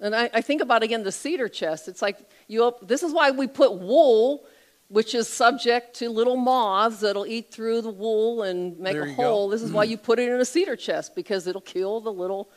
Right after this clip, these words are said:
Speaker 1: moths and the eggs that might
Speaker 2: Pretty awesome.
Speaker 1: produce. Yeah,
Speaker 2: It's
Speaker 1: and,
Speaker 2: just amazing.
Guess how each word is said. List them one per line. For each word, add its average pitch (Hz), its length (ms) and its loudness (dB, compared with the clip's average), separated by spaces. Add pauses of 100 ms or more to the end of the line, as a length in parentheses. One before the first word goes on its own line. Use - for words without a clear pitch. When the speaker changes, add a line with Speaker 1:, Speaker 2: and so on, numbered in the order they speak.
(180)
Speaker 1:
moths 165 440 -8
and 175 200 -8
the 160 160 -8
eggs 208 320 -6
that - 200 -14
might 156 280 -4 (580)
Speaker 2:
Pretty 127 220 -14
awesome. 107 340 -12 (220)
Speaker 1:
produce. 170 440 -8
Yeah, 226 200 -8
Speaker 2:
It's 208 260 -2
Speaker 1:
and, - 100 -16
Speaker 2:
just 117 200 -16
amazing. 107 540 -20